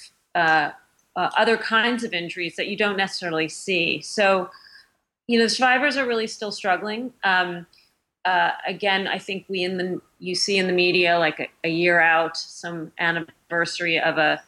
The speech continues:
terrorist attack, and there's a sense of wanting to feel good that these people have moved on, they've grown stronger, and we can all feel good about it. But the reality is,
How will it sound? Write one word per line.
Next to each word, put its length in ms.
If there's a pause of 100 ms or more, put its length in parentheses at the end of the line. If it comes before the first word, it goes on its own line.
(160)
terrorist 340
attack, 500
and 280
there's 180
a 60
sense 320
of 100
wanting 400
to 160
feel 240
good 420
that 120
these 180
people 300
have 100
moved 260
on, 320
they've 220
grown 180
stronger, 680
and 120
we 60
can 180
all 140
feel 160
good 180
about 280
it. 160
But 180 (460)
the 80
reality 420
is, 360